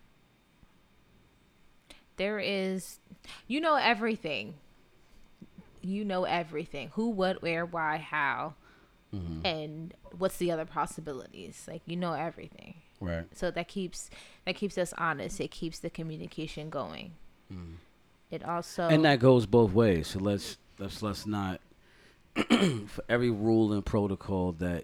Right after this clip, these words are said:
Speaker 2: exists, there is an exchange. It is never one way.
Speaker 1: Mm.
Speaker 2: The same thing that's given may not be the same thing that is returned, but everything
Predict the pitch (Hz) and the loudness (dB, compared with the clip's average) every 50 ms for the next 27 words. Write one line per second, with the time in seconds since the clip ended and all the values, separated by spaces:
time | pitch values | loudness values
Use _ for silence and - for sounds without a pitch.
0 | - - - 90 85 78 76 73 76 98 110 107 92 87 80 - - - - - | -8 -10 -8 -6 -6 -6 -6 -4 0 2 4 4 4 4 2 -2 -6 -14 -18 -20
1 | - - - - _ _ _ _ - 117 107 104 104 98 90 95 87 82 78 - | -20 -20 -20 -20 _ _ _ _ 4 4 6 6 6 4 2 0 0 -2 -2 -4
2 | - - - 104 95 82 71 60 50 50 - - - - - _ _ _ _ _ | -6 -4 -2 0 0 0 -2 -4 -8 -10 -14 -16 -18 -20 -20 _ _ _ _ _
3 | _ _ _ _ _ _ _ _ - 95 92 95 80 69 90 95 98 101 101 92 | _ _ _ _ _ _ _ _ -4 0 0 0 0 2 2 4 4 6 6 4
4 | 95 92 87 85 87 85 82 82 82 85 85 76 67 62 58 64 - _ _ _ | 4 4 4 2 0 0 -2 -2 -2 -2 -2 -4 -4 -8 -10 -12 -16 _ _ _
5 | _ _ _ - 208 196 185 180 190 - _ _ - - _ - - - - 92 | _ _ _ -12 -12 -12 -12 -12 -16 -18 _ _ -20 -20 _ -20 -18 -10 -8 -6
6 | 85 - - 117 113 113 113 110 - 113 107 104 104 95 90 90 80 - - - | -4 -2 0 2 4 4 2 0 0 -2 0 0 0 0 -2 -2 -4 -6 -8 -2
7 | 85 104 113 107 98 90 85 82 80 78 73 - - _ _ - _ _ _ _ | 0 2 2 4 4 2 0 0 -4 -8 -10 -16 -20 _ _ -20 _ _ _ _
8 | _ _ _ _ _ _ _ - 95 98 101 98 98 95 98 98 92 85 80 87 | _ _ _ _ _ _ _ -6 -2 0 2 2 2 2 2 0 0 -2 -2 -4
9 | 85 82 82 - - - 90 87 82 - - 87 82 80 80 78 76 76 78 78 | -2 -2 -2 -4 -2 -2 -2 -2 -2 -2 -4 -4 -4 -2 -4 -4 -4 -4 -6 -6
10 | 76 80 78 69 - - - 101 98 95 90 82 73 71 - 73 71 - - - | -6 -8 -10 -10 -10 -8 -6 -4 -4 -4 -4 -4 -6 -8 -8 -10 -10 -10 -10 -10
11 | 87 80 82 80 - - 80 78 76 76 76 73 71 | -8 -8 -8 -8 -8 -8 -8 -6 -6 -6 -8 -10 -12